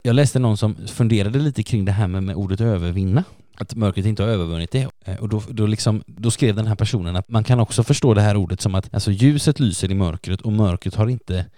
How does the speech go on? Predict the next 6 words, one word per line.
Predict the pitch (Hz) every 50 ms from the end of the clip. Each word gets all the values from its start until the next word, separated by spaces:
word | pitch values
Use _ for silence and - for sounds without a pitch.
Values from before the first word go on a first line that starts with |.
| _ -
liksom, | - 104 101 - - 101 90 87 90 - - - - - _ _ _ -
övervunnit, | 113 117 113 104 95 87 92 92 87 95 92 95 98 107 - - -
tagit | - 110 104 104 101 113 -
ner, | 104 95 95 101 110 113 107
greppat, | 92 107 104 107 117 - - _ _ - 90 90 90 - - -
förstått. | - - - 123 - - - - - 190 185 - _ _ _ - - 117